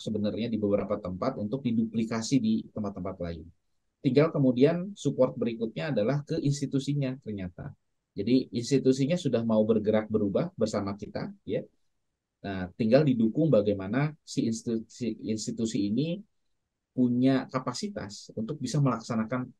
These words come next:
P P itu. Nah, saya pikir itu fase berikutnya, dan fase berikutnya lagi nanti, ya nanti muncul lawyer-lawyer yang berpihak, muncul, eh, para korban, saksi, maupun tersangka disabilitas yang sekali lagi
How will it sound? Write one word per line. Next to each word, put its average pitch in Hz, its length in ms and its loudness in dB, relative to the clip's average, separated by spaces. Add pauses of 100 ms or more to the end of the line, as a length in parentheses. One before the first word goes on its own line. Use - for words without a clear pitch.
(120)
P - 80 -2
P - 80 -2 (160)
itu. - 120 -14 (600)
Nah, 95 160 -8
saya 98 160 -4
pikir 123 240 2
itu 123 160 2
fase 113 240 0
berikutnya, 117 720 -2
dan 104 240 -4
fase 107 240 -2
berikutnya 110 480 0
lagi 117 240 6
nanti, 147 320 2 (480)
ya 98 220 0
nanti 143 260 0 (320)
muncul 110 320 4
lawyer-lawyer 104 560 6
yang 101 140 2
berpihak, 110 680 -2 (240)
muncul, 113 560 0 (140)
eh, 95 260 -2
para 95 240 -4
korban, 101 400 0
saksi, 107 460 -6
maupun 92 760 -6
tersangka 98 320 -6
disabilitas 101 560 -4
yang 95 160 -4 (400)
sekali 104 320 -2
lagi 139 180 4